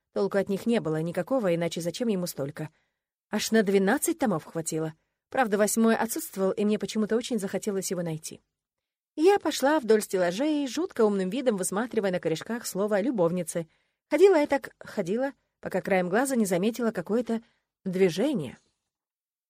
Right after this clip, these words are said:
В плохо освещённом углу. Мне даже показалось, что показалось,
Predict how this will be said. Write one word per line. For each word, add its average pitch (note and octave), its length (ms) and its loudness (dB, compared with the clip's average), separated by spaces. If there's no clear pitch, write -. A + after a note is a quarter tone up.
В - 20 -12
плохо D4 240 2
освещённом A3 480 -2
углу. D#3 240 -10
Мне G#3+ 120 2
даже G3 220 4
показалось, A3 480 0
что A3+ 140 -2
показалось, A#3+ 680 -4